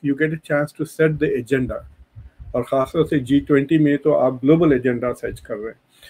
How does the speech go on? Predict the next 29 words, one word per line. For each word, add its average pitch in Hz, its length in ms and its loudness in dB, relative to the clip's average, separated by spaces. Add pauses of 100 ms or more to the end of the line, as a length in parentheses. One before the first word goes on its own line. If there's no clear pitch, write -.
(400)
और 147 260 8
एससीओ 160 680 6
जो 143 180 2
है, 117 160 -4
तो 170 220 -2
ये 196 200 0
दो 180 460 4 (200)
मुख्तलिफ 160 540 0
किस्म 180 280 0
के 165 100 -4
organization 139 760 2
है। 151 140 -2
जी 151 180 -2
ट्वेंटी 180 420 -2
एक 156 80 -2
forum 151 480 2
है, 196 220 0
एससीओ 175 440 0
बाकायदा 156 460 0
एक 170 100 -6 (120)
organization 131 720 -2
है, 117 80 -16
उसके 120 240 -12
secretariat 131 760 0
है 127 80 -4
बीजी-, 120 760 -4
Beijing 127 480 4
में 123 140 4
जन-, 127 360 -2